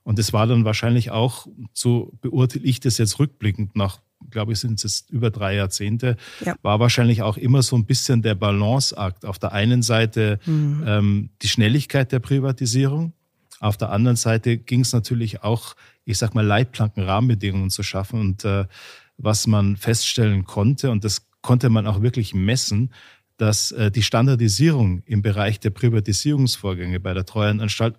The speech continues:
Speaker 1: auch oder wahrscheinlich wegen dieser Kritik, die Sie gerade beschrieben und zitiert haben, deutlich zugenommen hat.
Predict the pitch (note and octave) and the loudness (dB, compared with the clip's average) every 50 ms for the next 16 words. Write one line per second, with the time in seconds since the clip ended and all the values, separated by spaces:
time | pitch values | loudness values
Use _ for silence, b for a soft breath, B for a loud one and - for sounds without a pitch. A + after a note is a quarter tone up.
0 | _ _ - G2 A#2+ C#3 E3 D3+ - - - _ _ - A#2+ B2+ A#2+ G#2+ A#2+ A2+ | _ _ -2 0 2 2 2 0 -2 -10 -20 _ _ 0 2 2 2 2 2 0
1 | - - A#2+ B2+ C#3+ C3+ A2 G2 - - - b b b b b b - F#2+ F2+ | 0 -2 -2 0 0 0 0 0 -4 -8 -18 b b b b b b -10 -2 2
2 | A2+ B2+ C#3 B2+ A#2+ F#2 E2+ B B B B B B - B2+ A2+ G#2 A2 G2+ - | 2 2 4 2 2 0 0 B B B B B B -2 0 0 2 0 0 -2
3 | - - G#2 - - D3+ C3+ - - A#2+ G#2 - G#2+ G2+ G#2 G2+ F#2+ F2+ F#2+ F#2 | -2 -4 -4 -2 -2 -4 -6 -4 -4 -4 -2 -2 -4 -4 -4 -4 -4 -2 -2 -4
4 | E2 E2+ - D#2 F#2 G2+ F#2 - - A2+ A2 A2 A2+ A2 G2+ F#2 - - G2 F#2 | -6 -6 -10 -8 -4 -4 -4 -2 -2 -2 0 0 0 0 0 -2 -4 -4 -6 -4
5 | - G#2+ A2 G#2+ - A2 A2 A2 A2 A2 G#2 B B B B B B B B _ | -2 -2 -2 0 0 0 0 2 2 0 0 B B B B B B B B _
6 | _ - G#2 A2+ C3 C#3+ - - G2+ F#2 - - - - D#3 D#3+ C#3+ A#2+ G#2 G2 | _ 0 4 4 4 4 4 0 -2 -2 -2 -4 -2 0 0 2 2 2 2 2
7 | F#2+ F#2 F#2+ F#2 G2 G#2+ A2+ - - | 0 -2 -2 -2 -2 -2 -4 -6 -12